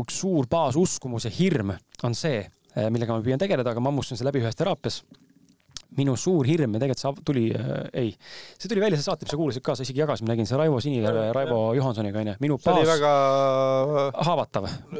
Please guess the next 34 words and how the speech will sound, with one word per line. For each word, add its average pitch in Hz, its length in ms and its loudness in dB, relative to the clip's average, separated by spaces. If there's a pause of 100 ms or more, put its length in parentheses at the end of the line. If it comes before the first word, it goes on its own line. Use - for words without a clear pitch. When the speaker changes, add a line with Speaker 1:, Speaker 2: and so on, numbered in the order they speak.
(120)
Speaker 2:
ma 175 80 6
nutsin 190 400 4
Speaker 1:
Ma, - 80 6
Speaker 2:
samal 147 220 4
ajal, 139 160 4
kui 143 80 4
ma 156 80 4
Speaker 1:
ja 165 160 6
Speaker 2:
kuulasin 170 240 6
Speaker 1:
ma, - 0 -
ma 139 100 6
Speaker 2:
seda. 180 100 6
Speaker 1:
nutsin 160 220 0
saates, 151 320 2
on 117 120 2
ju, 113 100 2
ja - 80 4
saate, 151 260 0 (100)
ma - 120 0
pole 156 100 6
Speaker 2:
Jah. - 80 6
Speaker 1:
varem 135 160 0
saates 151 240 -2
nutnud 120 280 -2
ja 117 40 -2
mul 131 160 2
ei 135 80 2
ole 127 80 2
nagu 120 140 0
häbi, 147 200 0
aga 113 140 0
lihtsalt 120 240 0
nutsin, 147 320 -2
sest 110 160 -12